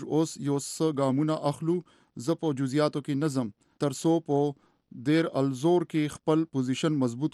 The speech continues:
کړو چې موږ دا خبره یقیني کړو چې د تیلو پویانو ته د داعش لاسرسی ونه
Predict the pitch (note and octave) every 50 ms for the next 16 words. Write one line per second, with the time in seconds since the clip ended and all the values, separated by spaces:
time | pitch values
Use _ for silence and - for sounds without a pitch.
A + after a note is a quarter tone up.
0 | - - B2 A#2+ G#2 - _ _ _ _ _ _ _ _ _ _ - C3+ B2 B2+
1 | C#3+ D3+ D#3 D3 C3 B2 B2+ C#3 C#3+ C#3+ - - C3+ B2+ C#3+ D3 C#3+ C3 C3 -
2 | - C#3 C#3+ E3+ - - F3+ F3 F3+ F3+ F3 - _ _ _ _ - - C#3 A#2+
3 | C3 B2 - D#3 D#3+ E3 D#3+ E3 E3 D3+ - _ _ _ _ D3 C#3 C#3 D3 D#3
4 | D#3+ D#3+ D#3 D3+ - D#3 D3+ D3+ D#3 C3+ C3 A#2+ A2+ B2+ B2+ B2+ C3+ D#3+ D#3+ -
5 | - - - _ _ _ _ _ _ - C3 C3+ C#3 C3+ - - B2+ B2+ - -
6 | D#3+ E3 E3 D#3+ D3 C#3+ C#3+